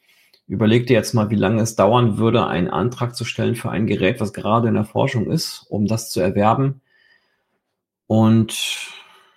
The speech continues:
wenn ich jetzt ein kriminelles Kartell bin, dann könnte ich einfach sagen, „So, ähm, keine Ahnung, wie mein Verbrecherkumpel heißt, böser Viktor, jetzt kaufst du einfach mal das Ding.“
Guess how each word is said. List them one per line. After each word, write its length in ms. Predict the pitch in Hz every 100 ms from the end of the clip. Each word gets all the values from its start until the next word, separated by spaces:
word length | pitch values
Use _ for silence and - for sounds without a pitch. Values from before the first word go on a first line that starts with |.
| _
wenn 160 | 104 113
ich 120 | 117
jetzt 240 | 117 -
ein 60 | 120
kriminelles 580 | 120 117 113 117 120 -
Kartell 460 | - - 117 117
bin, 300 | 123 123 127
dann 200 | 117 110
könnte 180 | 110 110
ich 40 | 107
einfach 160 | 110
sagen, 640 | 107 110 110 113 123 123
„So, 580 | 107 113 127 147 156 131 _ _ _ _ _ _ _ _ _ _ -
ähm, 680 | 113 113 117 113 113 117 107 - -
keine 260 | - 110 104
Ahnung, 280 | 98 120 113
wie 100 | 117
mein 280 | 117 110 113
Verbrecherkumpel 840 | 120 110 120 117 - 123 117 107
heißt, 680 | 117 120 127 - - - 110 - _ - - - - _ _ 120
böser 320 | 131 127 117
Viktor, 560 | 131 - 151 143 143 127 110 -
jetzt 320 | 127 135 - -
kaufst 340 | 117 123 -
du 40 |
einfach 280 | - 104 113
mal 120 | 104
das 180 | 98 -
Ding.“ 300 | 107 98 90